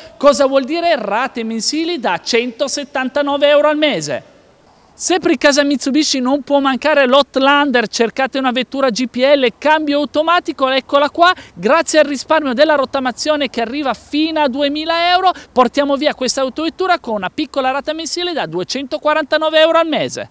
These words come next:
Passiamo alla Mitsubishi L duecento, doppia cabina, cabina singola a chilometro zero. Cosa vuol dire portare questa vettura via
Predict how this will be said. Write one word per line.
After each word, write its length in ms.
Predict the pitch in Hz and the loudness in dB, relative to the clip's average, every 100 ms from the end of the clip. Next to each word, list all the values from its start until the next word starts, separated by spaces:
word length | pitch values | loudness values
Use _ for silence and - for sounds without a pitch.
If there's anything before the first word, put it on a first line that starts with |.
| _ _ _ - _ | _ _ _ -20 _
Passiamo 240 | 202 - 381 | -2 2 2
alla 140 | 294 | 2
Mitsubishi 580 | 254 302 294 269 277 - | 0 -2 -2 -2 0 2
L 220 | 247 247 | 2 2
duecento, 480 | 214 233 233 196 180 | 2 0 0 -2 -4
doppia 360 | 165 220 - 226 | -2 -2 -2 -4
cabina, 460 | 233 190 226 202 | -6 -6 -6 -8
cabina 460 | - 240 214 269 247 | -4 -6 -4 -6 -6
singola 420 | - 311 339 269 | -6 -6 -2 -4
a 340 | - - 285 311 | -4 -2 0 0
chilometro 760 | - 302 311 320 294 - 277 | 0 2 4 2 0 0 0
zero. 320 | 226 320 359 330 | 2 4 4 4
Cosa 260 | 285 247 269 | 2 0 0
vuol 200 | 269 254 | 0 -2
dire 200 | 311 262 | -4 -4
portare 400 | 233 - 254 226 | -4 -4 -6 -4
questa 300 | 240 - 240 | -4 -4 -4
vettura 400 | 233 - 262 208 | -4 -4 -4 -4
via 340 | 180 285 | -2 -2